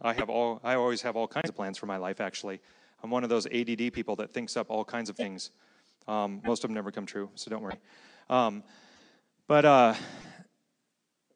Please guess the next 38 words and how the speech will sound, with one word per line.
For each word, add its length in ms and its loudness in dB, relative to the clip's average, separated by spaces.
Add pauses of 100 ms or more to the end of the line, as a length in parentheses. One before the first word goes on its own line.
(120)
but, 140 2
uh, 140 6
there's 200 6
been 180 2
many, 200 2
many 220 0
times 220 2
where 120 6
I 80 6
thought 240 4
I 80 2
knew 140 4
what 100 4
was 160 0
best 280 2
for 100 -4
my 160 -4
life. 440 -8 (560)
"This 100 0
is 80 -4
what 100 4
I'm 80 0
gonna 120 2
do. 260 2
Oh, 60 2
yes, 220 0
I'm 80 -8
gonna 120 0
go 60 -2
do 120 0
this, 180 0
God. 260 0
Yes, 220 -2
I'm 80 -4
gonna 120 0
do 140 0
that, 160 0
God." 240 -6